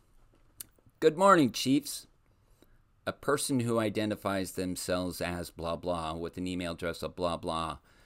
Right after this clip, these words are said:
sent an email to the district attorney's office complaining about school district's violations related to Pennsylvania's Sunshine Act. This person did not identify the school district in the email.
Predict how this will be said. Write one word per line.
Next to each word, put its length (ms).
sent 300
an 100
email 280
to 120
the 120
district 440
attorney's 460
office 320
complaining 600
about 300
school 300
district's 640
violations 760
related 380
to 140
Pennsylvania's 640
Sunshine 560
Act. 420
This 140
person 320
did 180
not 200
identify 580
the 100
school 280
district 460
in 140
the 180
email. 460